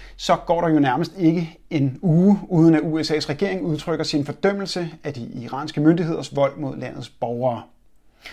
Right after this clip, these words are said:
Nu har Iran sagt tak for sidst med en udtalelse til det amerikanske folk. "Verden har hørt jeres fordømmelse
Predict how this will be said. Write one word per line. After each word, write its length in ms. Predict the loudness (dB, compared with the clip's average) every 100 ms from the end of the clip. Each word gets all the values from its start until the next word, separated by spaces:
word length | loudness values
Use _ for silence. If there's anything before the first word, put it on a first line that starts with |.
| -12 2
Nu 200 | 2 2
har 400 | 2 0 0 -4
Iran 420 | 0 2 2 -2
sagt 280 | -4 -8 -4
tak 200 | -4 -4
for 80 | -4
sidst 280 | 2 2 2 -6 -20 -4
med 120 | -2
en 80 | 4
udtalelse 560 | 4 4 2 0 -2 -6
til 160 | -6
det 60 | -6
amerikanske 640 | -6 -6 -6 -6 -6 -8
folk. 420 | 0 0 0 -14 _ _ _ _ _ _ _ _ _ _ -4
"Verden 580 | 0 2 2 0 -2 -2
har 120 | 0
hørt 300 | 6 6 6
jeres 180 | -2 -2
fordømmelse 640 | 0 2 2 0 -6 -10